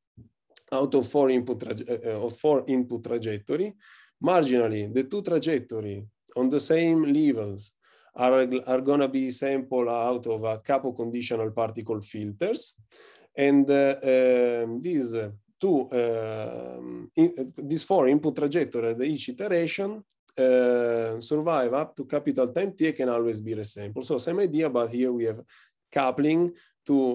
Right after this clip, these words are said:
uh, get the terms to, to get that the terms in this, uh, telescopic sum converge when you go deeper on level. Basically the same idea that we have on, uh, multi-level Monte Carlo.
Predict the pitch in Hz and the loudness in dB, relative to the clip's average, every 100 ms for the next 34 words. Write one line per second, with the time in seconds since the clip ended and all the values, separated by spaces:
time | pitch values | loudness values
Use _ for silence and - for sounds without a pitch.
0 | 123 117 110 110 110 139 123 123 131 131 | -2 -4 -4 -6 -2 -2 0 -2 0 2
1 | 127 143 131 - _ 120 110 107 113 _ | 2 2 -2 -8 _ -6 -6 -8 -12 _
2 | - 131 139 117 117 127 131 139 127 110 | -6 0 0 2 0 0 0 0 0 -2
3 | 107 107 110 - 127 123 135 123 113 110 | -8 -10 -10 -2 0 0 0 0 -2 -4
4 | - 123 123 151 170 - 123 127 131 113 | -4 -6 -4 -2 -2 -2 -2 0 -2 2
5 | 117 120 113 113 113 110 104 107 110 110 | 2 2 -2 -4 -4 -4 -6 -8 -6 -4
6 | 107 104 107 113 117 123 117 110 113 127 | -4 -4 -6 -2 -2 -2 -2 -6 -4 -2
7 | 123 113 117 104 104 107 107 110 104 104 | 0 0 -2 -2 -2 -4 -4 -6 -6 -8
8 | 104 104 110 117 113 113 113 107 101 90 | -8 -8 -6 -4 -4 -6 -6 -4 -6 -10
9 | 101 82 87 82 | -14 -14 -14 -16